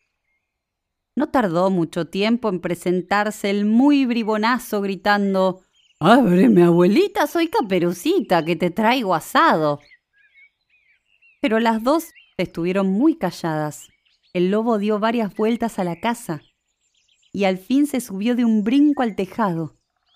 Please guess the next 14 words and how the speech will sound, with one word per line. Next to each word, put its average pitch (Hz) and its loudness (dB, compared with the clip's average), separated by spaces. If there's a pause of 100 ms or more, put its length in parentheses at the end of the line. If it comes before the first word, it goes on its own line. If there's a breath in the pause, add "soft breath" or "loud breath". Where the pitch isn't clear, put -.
(1300)
dispuesto 240 -2
a 233 2
aguardar 190 0
a 240 -2
que 185 -2
la 165 -2
niña 262 2
saliese 202 -4
al 185 0
anochecer 180 -4 (160)
para 196 0
volver 180 0
a 175 -4
casa. 156 -6